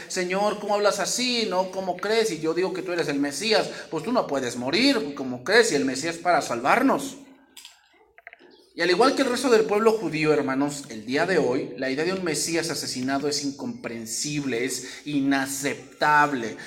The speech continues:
Hoy los judíos siguen esperando su Mesías.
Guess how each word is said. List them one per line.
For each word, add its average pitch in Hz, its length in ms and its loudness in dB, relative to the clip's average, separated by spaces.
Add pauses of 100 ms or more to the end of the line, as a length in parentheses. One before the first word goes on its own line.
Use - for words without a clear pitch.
(180)
Hoy 170 200 4
los - 220 2
judíos 160 480 0
siguen 165 280 -2
esperando 135 520 -4
su 113 140 -10
Mesías. 113 680 -6